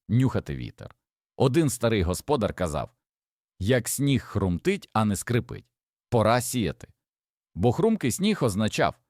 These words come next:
що морози вже стабільні, але земля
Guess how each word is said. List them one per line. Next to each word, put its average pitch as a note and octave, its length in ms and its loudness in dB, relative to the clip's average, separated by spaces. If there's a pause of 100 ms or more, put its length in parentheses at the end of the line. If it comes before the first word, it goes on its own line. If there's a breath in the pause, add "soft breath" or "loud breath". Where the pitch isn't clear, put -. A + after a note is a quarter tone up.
(400)
що A#2 400 2
морози C3 440 4
вже G#2 200 0
стабільні, A#2+ 560 -2 (340)
але G2+ 260 2
земля D#3+ 440 0